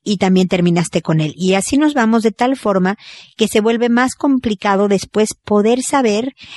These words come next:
quién es el verdadero, el elegido o la elegida en caso de los varones, obviamente, ¿no? Entonces, el aplazamiento ayuda a que se cuiden mucho más las relaciones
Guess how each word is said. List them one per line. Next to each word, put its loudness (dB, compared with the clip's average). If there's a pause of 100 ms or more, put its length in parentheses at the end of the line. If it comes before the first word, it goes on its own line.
(240)
quién 2
es 0
el 2
verdadero, 2
el 0
elegido 0 (200)
o -2
la -4
elegida -2
en -4
caso -8
de -6
los -4
varones, 0
obviamente, -4
¿no? -4 (420)
Entonces, 0
el 2
aplazamiento 2
ayuda 0 (440)
a -2
que -2
se -2
cuiden 0 (180)
mucho 2
más 0 (240)
las -2
relaciones 2